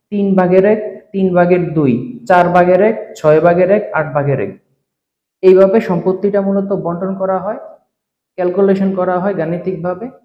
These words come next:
এই অংশগুলি দ্বারা। এবং এই অংশগুলি হচ্ছে কোরআনিক অংশ, কোরআনের আইন দিয়ে, কোরআনের আইন দিয়ে প্রসিদ্ধ এবং স্বীকৃত এই অংশগুলি। তো আমরা পরবর্তীতে যখন, আহ,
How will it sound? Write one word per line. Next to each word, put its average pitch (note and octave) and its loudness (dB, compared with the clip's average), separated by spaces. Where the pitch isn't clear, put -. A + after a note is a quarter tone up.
এই G3 6
অংশগুলি E3+ -2
দ্বারা। C3+ -2
এবং C#3+ -6
এই F#3 -2
অংশগুলি F#3+ -4
হচ্ছে G3 -8
কোরআনিক G3+ -4
অংশ, F3+ -10
কোরআনের F#3 -2
আইন F3+ -4
দিয়ে, A3 -4
কোরআনের F#3 -4
আইন F#3 -2
দিয়ে G#3+ 0
প্রসিদ্ধ G3 -2
এবং G3 -2
স্বীকৃত D3+ -12
এই E3+ 2
অংশগুলি। D#3 0
তো F#3 -2
আমরা E3+ 2
পরবর্তীতে G3+ 4
যখন, G#3 -2
আহ, D3+ -6